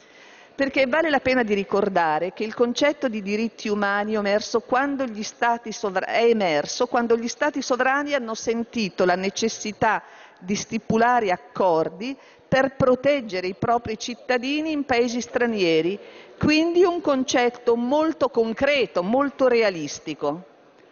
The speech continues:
Ma questo tipo di realismo, il realismo dell'origine, non sempre si è confermato nella storia di questi decenni. Siamo stati testimoni di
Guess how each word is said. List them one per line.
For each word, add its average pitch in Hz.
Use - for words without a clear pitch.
Ma 220
questo 320
tipo 262
di 202
realismo, 190
il 220
realismo 208
dell'origine, 175
non 302
sempre 240
si 269
è 226
confermato 220
nella 226
storia 170
di 175
questi 160
decenni. 143
Siamo 269
stati 294
testimoni 254
di 220